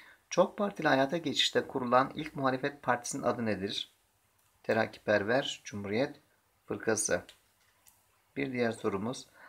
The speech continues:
Erkan-ı Harbiye vekaleti kaldırılarak yerine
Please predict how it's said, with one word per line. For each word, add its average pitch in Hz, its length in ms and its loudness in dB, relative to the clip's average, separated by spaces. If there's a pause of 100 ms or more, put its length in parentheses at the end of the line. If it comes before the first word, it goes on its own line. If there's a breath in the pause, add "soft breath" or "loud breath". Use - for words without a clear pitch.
(300 loud breath)
Erkan-ı 165 420 4
Harbiye 143 580 0
vekaleti 127 520 0
kaldırılarak 131 680 0
yerine 123 480 -2